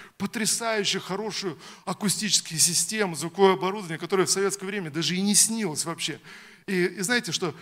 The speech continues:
первые годы делали вот в этих, э, иммигрантских церквях?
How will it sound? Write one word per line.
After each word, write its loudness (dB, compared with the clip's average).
первые 4
годы -4
делали 2
вот -8
в -8
этих, -6
э, -2
иммигрантских -2
церквях? -2